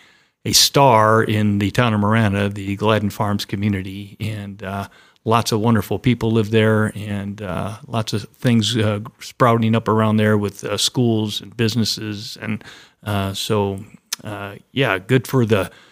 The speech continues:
C F Ds and for the folks that, uh, were involved in forming those.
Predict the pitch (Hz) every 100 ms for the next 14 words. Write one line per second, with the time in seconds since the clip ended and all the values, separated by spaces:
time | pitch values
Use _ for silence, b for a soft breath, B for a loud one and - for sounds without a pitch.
0 | b - - 131 117 - 127 123 117 101
1 | 113 98 - 120 110 - 113 104 - 110
2 | 104 101 98 113 104 98 - 131 123 110
3 | 98 92 92 101